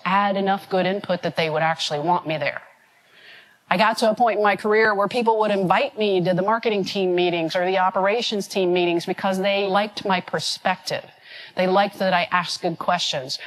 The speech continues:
or that maybe I wasn't an expert in that area, and so I asked the questions that the experts in the room never would think to ask. So get your peers and your leaders to think about you as a person who adds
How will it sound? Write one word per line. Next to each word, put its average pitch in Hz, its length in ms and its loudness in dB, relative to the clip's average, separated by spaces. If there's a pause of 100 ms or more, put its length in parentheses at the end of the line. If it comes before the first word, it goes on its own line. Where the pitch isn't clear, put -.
(120)
or 208 100 4
that 208 100 2
maybe 214 240 4
I 196 140 4
wasn't 208 400 2
an 180 100 4
expert 180 380 0
in 170 100 2
that 170 220 2
area, 170 360 2
and 170 120 0
so 185 100 0
I 175 120 4
asked - 360 -2
the 180 80 -6
questions 175 540 -2
that 165 160 -4
the 170 120 2
experts 190 440 -2
in 180 80 2
the 170 60 0
room 175 280 2
never 180 260 2
would 180 240 -2
think 175 240 -2
to - 200 -2
ask. - 480 -2 (460)
So - 140 -2
get 240 300 0
your 240 160 0
peers 254 440 0
and 196 80 0
your 190 160 0
leaders 226 400 0
to 190 120 -6
think 240 260 -6
about 185 260 2
you 180 140 0
as 170 140 0
a 165 60 -4
person 214 440 -2
who 185 240 2
adds 170 380 0